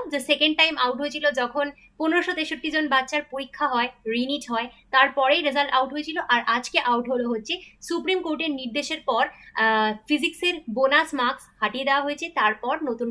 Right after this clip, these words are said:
রেজাল্ট আজকে পাবলিশ হয়। তুমি তোমার নতুন রেজাল্ট অবশ্যই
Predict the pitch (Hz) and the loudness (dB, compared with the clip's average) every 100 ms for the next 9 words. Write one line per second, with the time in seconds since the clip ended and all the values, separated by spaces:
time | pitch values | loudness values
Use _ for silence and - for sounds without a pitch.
0 | 220 233 269 - 196 - 349 - _ _ | -2 -2 -2 -2 -6 -6 -12 -12 _ _
1 | - 254 208 202 - 185 - _ 302 339 | 2 2 2 -4 -4 -8 -10 _ -4 -2
2 | 339 370 320 247 233 302 311 311 330 330 | 4 4 4 0 -2 -2 -2 0 -2 0
3 | 220 254 254 349 | -4 -4 -6 -6